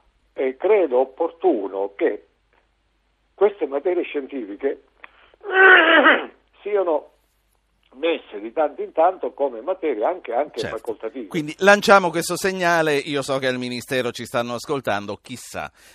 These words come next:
Speaker 2: che dal futuro. Professore, la ringrazio. Saluto Mario Rusconi, che è vicepresidente dell'Associazione Nazionale Dirigenti Scolastici. Buongiorno, professore.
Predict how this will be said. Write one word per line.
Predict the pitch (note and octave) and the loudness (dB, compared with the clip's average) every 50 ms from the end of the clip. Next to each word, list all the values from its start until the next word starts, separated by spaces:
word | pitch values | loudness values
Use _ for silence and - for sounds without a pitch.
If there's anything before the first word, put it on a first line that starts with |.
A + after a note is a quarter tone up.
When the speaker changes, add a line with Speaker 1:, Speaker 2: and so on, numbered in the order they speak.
| _ _ | _ _
Speaker 2:
che | - A#2 | -8 -6
dal | G2 A2 G2+ | -4 -4 -6
futuro. | - A2+ G2+ - F#2+ F2+ F2 F#2+ | -8 -10 -14 -14 -12 -10 -10 -8
Professore, | - B2+ D#3 F#3 F3+ - - C#3+ A#2 A2+ A2+ | -6 -4 -2 -2 -2 -2 -2 -2 -2 0 0
la | A#2+ | -2
ringrazio. | A#2+ B2+ A#2+ A#2 A2 G2 F2 D#2+ - - - G2 | -2 -4 -6 -6 -6 -6 -6 -6 -10 -12 -12 -12
Saluto | F2+ - A#2 A#2+ C#3 B2 D3 C3 | -8 -8 -8 -8 -6 -4 -4 -2
Mario | C#3 C#3+ C#3+ C#3+ C3+ C3+ C3+ | 0 0 0 0 0 -2 -4
Rusconi, | B2+ C#3+ - - - F3+ F3 F3 E3+ D3+ C3 - - - _ _ | -6 -8 -10 -8 -4 -4 -4 -2 -4 -6 -10 -14 -20 -20 _ _
che | - C#3+ C3+ | -2 0 0
è | |
vicepresidente | C#3 E3 D#3 E3 D3+ C#3+ C3+ C3+ - - C3+ C#3+ D3 C#3+ - C3+ | 0 -2 -2 -2 -2 -2 -2 -4 -6 -4 -4 -4 -4 -2 -4 -4
dell'Associazione | A#2+ B2+ A#2 B2 - - B2+ - B2 A2 - - C#3+ C3 B2+ B2+ A#2+ A#2+ | -4 -2 -4 -4 -6 -6 -8 -8 -8 -8 -8 -8 -6 -4 -4 -4 -4 -6
Nazionale | A#2 A#2 A#2 - - C3 B2 B2 B2 A#2+ A#2 A#2+ | -6 -6 -6 -6 -6 -6 -4 -4 -4 -4 -4 -6
Dirigenti | G2+ A2+ G#2+ A2+ G#2 G2+ A2 G#2+ G#2+ - A2 | -8 -8 -10 -10 -8 -6 -8 -8 -8 -10 -14
Scolastici. | - - A#2+ A2+ A2+ G#2+ G2 - - G#2 F#2 G#2+ G#2+ | -8 -6 -2 0 0 0 -2 -4 -8 -12 -12 -12 -10
Buongiorno, | G#2+ B2 B2+ A#2+ A#2+ C3+ B2+ G#2 F#2+ G2+ | -8 -8 -8 -6 -4 -4 -4 -4 -6 -10
professore. | - F#2+ F#2 E2 E2+ E2 - - E2+ D2 C2 - - | -10 -12 -12 -12 -14 -16 -16 -14 -14 -14 -16 -16 -20